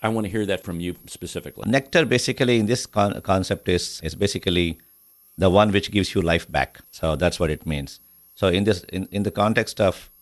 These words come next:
Speaker 2: our India's independence, it, getting back the freedom is getting the life back to decide what you want to do,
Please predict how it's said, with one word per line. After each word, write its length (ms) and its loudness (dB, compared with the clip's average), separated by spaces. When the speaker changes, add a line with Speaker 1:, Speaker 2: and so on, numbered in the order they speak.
Speaker 2:
our 460 -2
India's 480 -2
independence, 760 -2
it, 260 -4
getting 320 0
back 240 4
the 80 -2
freedom 380 2
is 260 -4
getting 200 -4
the 80 0
life 240 2
back 320 0
to 80 0
decide 380 4
what 240 2
you 80 0
want 240 -4
to 80 -8
do, 260 -8